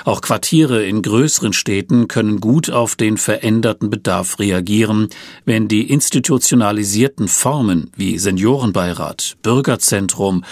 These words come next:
oder Pflegestützpunkt in der Krise pragmatisch durch neue Kontaktwege wie aufsuchende Betreuung ergänzt werden.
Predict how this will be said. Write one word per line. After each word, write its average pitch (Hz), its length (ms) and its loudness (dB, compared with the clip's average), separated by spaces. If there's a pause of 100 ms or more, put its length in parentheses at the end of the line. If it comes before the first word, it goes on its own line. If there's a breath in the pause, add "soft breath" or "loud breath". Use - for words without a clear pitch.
(140 loud breath)
oder 95 420 0
Pflegestützpunkt 107 1120 0
in 104 160 0
der 101 140 0
Krise 120 460 2
pragmatisch 107 840 -2 (240 loud breath)
durch - 200 -2
neue 123 340 2
Kontaktwege 117 920 0 (240 soft breath)
wie 104 160 0
aufsuchende 120 680 2
Betreuung 92 680 -2
ergänzt 107 480 -2
werden. - 360 -12